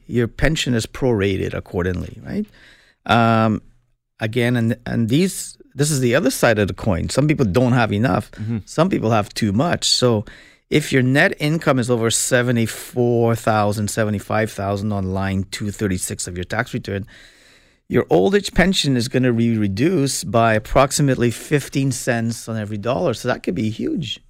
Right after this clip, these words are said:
Speaker 2: Yeah.
Speaker 1: So you gotta really sit and think about, "Man,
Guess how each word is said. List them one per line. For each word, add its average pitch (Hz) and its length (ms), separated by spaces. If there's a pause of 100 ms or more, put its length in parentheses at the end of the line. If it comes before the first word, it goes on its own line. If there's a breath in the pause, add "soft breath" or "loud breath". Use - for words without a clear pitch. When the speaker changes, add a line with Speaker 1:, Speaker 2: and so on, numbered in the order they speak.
(120)
Speaker 2:
Yeah. 123 200 (120)
Speaker 1:
So - 140
you 120 40
gotta 170 220
really 185 240
sit - 240
and 143 160
think - 340
about, 120 360 (240)
"Man, 117 500